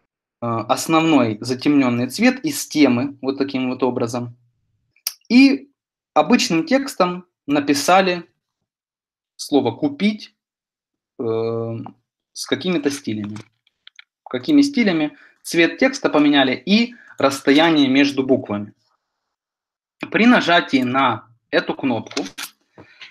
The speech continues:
будет вызываться метод «Show message dialog». Вот он у нас в самом верху. Что он делает?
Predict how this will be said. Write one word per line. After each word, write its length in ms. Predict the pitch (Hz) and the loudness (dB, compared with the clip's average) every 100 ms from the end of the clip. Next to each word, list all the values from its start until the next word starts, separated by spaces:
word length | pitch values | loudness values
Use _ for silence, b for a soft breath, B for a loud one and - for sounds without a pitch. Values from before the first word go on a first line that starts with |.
| - | -8
будет 260 | 175 208 151 | -4 -2 -2
вызываться 500 | 151 147 170 165 147 | -4 0 0 0 -2
метод 260 | 151 143 | -2 -2
«Show 260 | - 156 143 | -2 2 2
message 460 | 135 135 120 117 123 | 2 -2 -4 -4 -2
dialog». 400 | 110 113 170 - _ _ _ _ _ _ _ _ _ _ _ _ _ _ _ _ _ _ _ _ _ _ | -2 -2 -8 -12 _ _ _ _ _ _ _ _ _ _ _ _ _ _ _ _ _ _ _ _ _ _
Вот 240 | - 143 127 | -4 -4 -4
он 100 | 127 | -6
у 40 | |
нас 200 | 123 123 | -6 -6
в 60 | - | -2
самом 320 | 131 131 117 | -2 -2 -2
верху. 440 | 120 - 113 139 - _ _ _ _ _ _ _ _ _ _ _ - | -4 -6 -10 -12 -14 _ _ _ _ _ _ _ _ _ _ _ -12
Что 240 | - 202 | 2 4
он 180 | 202 151 | 6 4
делает? 420 | 117 104 - | 0 -2 -8